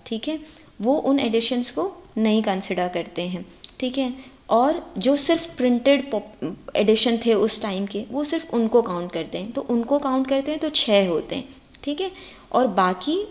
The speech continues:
जो उस time पे print में नहीं गए थे, अगर उनको भी count कर, करा जाता है, जो कि कुछ scholars करते हैं, तो nine editions होते हैं।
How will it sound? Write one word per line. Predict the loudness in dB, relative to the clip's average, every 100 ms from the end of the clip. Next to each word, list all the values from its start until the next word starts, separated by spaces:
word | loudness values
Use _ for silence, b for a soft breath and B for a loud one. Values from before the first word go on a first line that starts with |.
| -4
जो | -2 -2
उस | -2 -2 -2
time | -2 -2
पे | -4
print | -4 -4 -2
में | 0
नहीं | 0 0
गए | 0 0
थे, | 0 -2
अगर | 0 0
उनको | 0 -2 0 0
भी | 0
count | -2 -4 -2
कर, | -2 -2
करा | -4 -2 0 0
जाता | 0 -2 -2
है, | -2 0
जो | 0 -2
कि | -2
कुछ | -6 -2
scholars | 0 2 0 -2
करते | -4 -2
हैं, | -2
तो | 2
nine | 4 4 2 2
editions | 2 0 -4 -6 -6
होते | -6 -6
हैं। | -10